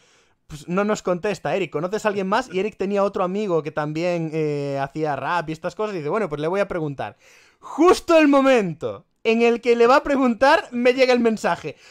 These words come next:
"Perdona, Rango, no lo vi, que no uso Twitter, todavía estáis haciendo esto". Y yo en plan,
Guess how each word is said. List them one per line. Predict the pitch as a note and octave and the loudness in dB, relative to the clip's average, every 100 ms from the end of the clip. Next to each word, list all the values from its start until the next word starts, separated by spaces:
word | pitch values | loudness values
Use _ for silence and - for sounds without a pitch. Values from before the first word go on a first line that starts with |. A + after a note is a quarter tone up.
| - - | -14 0
"Perdona, | E4+ E4+ F4+ F4 E4+ | 2 4 4 6 4
Rango, | F4 F4 E4 E4+ | 4 2 2 0
no | F4 | 2
lo | E4+ | 2
vi, | E4+ E4+ | 2 0
que | E4+ | 0
no | E4 | -2
uso | A4+ E4+ | 0 -4
Twitter, | E4 E4+ E4+ D#4+ D#4+ | -4 -4 -2 -2 -2
todavía | E4 D#4+ F4 F4 | 0 0 0 -4
estáis | F#4 G#4 | -2 0
haciendo | G4+ G4 F#4 | 2 0 0
esto". | F4+ E4+ D4+ | 0 0 -2
Y | C#4 | -4
yo | |
en | C#4 | 0
plan, | C4 | -2